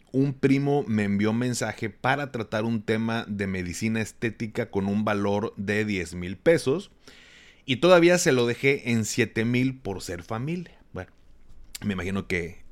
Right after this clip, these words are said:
mi estimado se dedica a eso. Dice, "Y aún es fecha que no me paga. Yo de buena onda le dije que si batallaba para dar el dinero de contado podía ser en tres quincenas. Eh, al final solo me dio tres mil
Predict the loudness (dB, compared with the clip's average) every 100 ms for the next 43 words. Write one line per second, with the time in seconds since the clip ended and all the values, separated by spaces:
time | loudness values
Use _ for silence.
0 | -18 -14 -12 -8 -8 -8 -8 -4 0 0
1 | -2 -8 -12 -20 -20 -20 -20 -14 -4 -2
2 | -2 2 4 6 4 2 2 0 0 -2
3 | -4 -2 -2 -2 -4 -6 -8 -12 -14 -20
4 | -12 0 4 6 6 4 4 6 4 4
5 | 0 0 -2 -4 -6 -6 -4 -6 -4 -4
6 | 0 2 2 -2 -2 0 0 0 0 0
7 | 0 0 -2 -4 -4 -2 0 -2 -2 -2
8 | -2 0 -2 -2 -10 _ -14 -12 -12 -10
9 | -4 -2 0 -2 -4 -12 -20 -18 -14 -14
10 | -14 -16 -6 -2 2 2 4 4 6 6
11 | 6 4 4 2 2 -2 0 0 2 2
12 | 2 -2